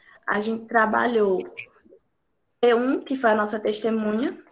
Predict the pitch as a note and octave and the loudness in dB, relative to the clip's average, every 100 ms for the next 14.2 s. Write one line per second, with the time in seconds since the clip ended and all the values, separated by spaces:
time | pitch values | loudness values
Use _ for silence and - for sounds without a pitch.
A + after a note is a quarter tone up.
0 | - - _ _ A#3+ A#3 G#3 A#3 - - | -20 -20 _ _ 0 2 4 2 0 -2
1 | A3 G#3 G#3+ A3+ A3+ B3+ A#3 A#3 G#3+ G3 | -2 0 -2 -4 -6 -6 -4 -2 -2 -2
2 | G3 D4 G4 - _ _ _ G3 F#3 F#3+ | -2 -4 -4 -10 _ _ _ -16 -8 -4
3 | F#3+ G3 B3 - - _ _ _ _ _ | -4 -6 -10 -14 -20 _ _ _ _ _
4 | - C4 C4 A#3 A3 F#3+ G3 - - G#3 | -2 -2 2 4 4 4 -2 -6 -4 -6
5 | G#3+ G#3+ A3 A#3 A3+ G#3+ G#3 A3 G#3+ A#3 | -6 -8 -6 -2 -2 -2 -4 -6 -4 -2
6 | A3 G#3 F#3 G#3 F4 - - _ _ _ | -2 0 0 -2 -4 -8 -14 _ _ _
7 | _ - A3 A#3+ - - _ A3+ A3+ A#3+ | _ -2 4 4 2 -6 _ -2 0 6
8 | G3+ G3 G#3+ G#3+ G#3 G3+ - A3+ A#3 - | 6 6 -2 -2 0 0 -2 -4 -8 -6
9 | A3+ A#3+ A3+ A3+ B3 C#4 D4+ - - - | -4 -2 0 0 2 0 0 -4 -12 -8
10 | B3+ B3 B3 C#4 D4 C4 B3 C4 C4+ C4+ | 2 2 2 2 2 0 0 0 -2 0
11 | B3 B3 C#4+ B3+ G3 F3 F3+ F#3+ G3+ C4+ | 0 2 0 0 -2 -4 -10 -10 -10 -12
12 | _ _ _ _ _ _ G3 - G3+ G3+ | _ _ _ _ _ _ -18 -6 -2 0
13 | G#3+ G#3 - - G3+ G3+ G#3 G#3 A#3 A#3 | 0 -2 -4 -2 0 0 0 2 2 2
14 | A#3 | 0